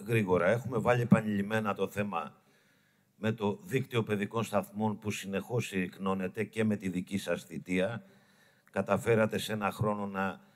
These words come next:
ε, βάλετε κι εσείς λιθαράκι στο κλείσιμο νέων παιδικών σταθμών. Ερχόμαστε τώρα στη διαχείριση των παιδιών, των οικογενειών που μείναν απ' έξω. Ενενήντα πέντε βρέφη και πενήντα έξι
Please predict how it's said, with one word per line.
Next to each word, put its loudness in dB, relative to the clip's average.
ε, 0
βάλετε 2
κι -2
εσείς 0
λιθαράκι 2
στο -6
κλείσιμο -2
νέων 0
παιδικών -2
σταθμών. -4
Ερχόμαστε 2
τώρα 4
στη -6
διαχείριση 0
των -2
παιδιών, 2
των -2
οικογενειών 0
που -4
μείναν -2
απ' 0
έξω. 2
Ενενήντα 2
πέντε 4
βρέφη 4
και -4
πενήντα 2
έξι 2